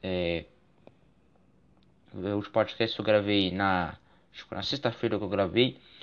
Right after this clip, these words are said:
Então, quem ouviu o podcast sexta-feira, ouve, tá aqui na minha página aqui, é, na plataforma do Anchor, também você clica em cima da minha página, ah, é, é, é, no jornalismo digital, né? E você vai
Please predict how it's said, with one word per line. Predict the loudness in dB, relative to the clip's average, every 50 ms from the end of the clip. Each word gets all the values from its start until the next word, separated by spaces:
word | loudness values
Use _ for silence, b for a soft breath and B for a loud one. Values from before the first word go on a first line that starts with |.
| B B B
Então, | 2 4 4 4 2 B B B
quem | B 4 6 6
ouviu | 6 6 4 4 4 4 4 2
o | 0 -2
podcast | 2 2 2 2 2 0 -4 -4 -4 -2
sexta-feira, | -4 -4 -2 0 2 4
ouve, | 4 4 4 2 -6 B B B B
tá | 2 2
aqui | 2 2 0
na | -2 0
minha | 0 2 0 0
página | 0 2 6 6 6 6 4 -2 -6 -6
aqui, | -6 -4 -2 -2 -2 -2 -4 -8 _ _ _ _ _ _ _ -16
é, | -12 -8 -6 -6 -4
na | -4 -4
plataforma | -2 -2 -2 -2 -2 -6 -6 -6 -6 -4
do | -2 0 2 2
Anchor, | 2 2 0 -2 -2
também | -2 0 2 2 2 2
você | 0 -2 -4
clica | -4 -6 -4 -4 -2
em | -2
cima | 0 0 0 0 0 0 0
da | 0
minha | -2 -2 -4
página, | -2 0 -2 -2 0 -2 -8 -12 -12 b b b b b b 0
ah, | 2 2
é, | 4 4 4 2 2 0 -2 b b b b b b b _
é, | -10 -6 -6 -4 -2 -2 -2 -2 -2 -2 -4 -6 -8 -14 -8
é, | -6 -4 -4 -2 -4 -4
no | -4 -4 -2 -2 -2 -4 -4 -6 _ _ _ -14 -14 -12 -10 -6
jornalismo | -2 0 2 2 2 2 0 -2 -4
digital, | -8 -10 -10 -8 0 4 8 8 8 8 6 2 -6 -14 _ _ _ _ _ _ _ -10 -6
né? | -6 -6 -6 -8 _ B B B B B B B B B B
E | -8 -4
você | -2 0 0 0 0 2
vai | 4 6 6 6 6 2 -2